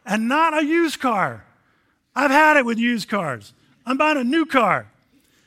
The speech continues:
So I saved money, saved money. I was working in college, saved money, saved money,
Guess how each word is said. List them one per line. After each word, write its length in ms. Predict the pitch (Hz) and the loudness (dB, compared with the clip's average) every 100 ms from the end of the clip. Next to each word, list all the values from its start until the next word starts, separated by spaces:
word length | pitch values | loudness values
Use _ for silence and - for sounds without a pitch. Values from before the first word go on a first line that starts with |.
| _ - | _ -8
So 200 | 233 240 | -4 -2
I 80 | |
saved 500 | 233 - 285 320 294 | -4 -4 -2 -2 -4
money, 300 | 247 294 269 | -4 -4 -4
saved 340 | 175 262 262 254 | -4 -4 -4 -4
money. 180 | 254 196 | -4 -6
I 40 | |
was 160 | 180 175 | -8 -8
working 280 | 226 240 | -10 -8
in 60 | 208 | -8
college, 300 | 226 214 196 | -6 -6 -6
saved 260 | - 240 233 | -8 -6 -6
money, 160 | 220 | -6
saved 240 | 208 214 196 | -8 -8 -8
money, 260 | 175 180 | -8 -10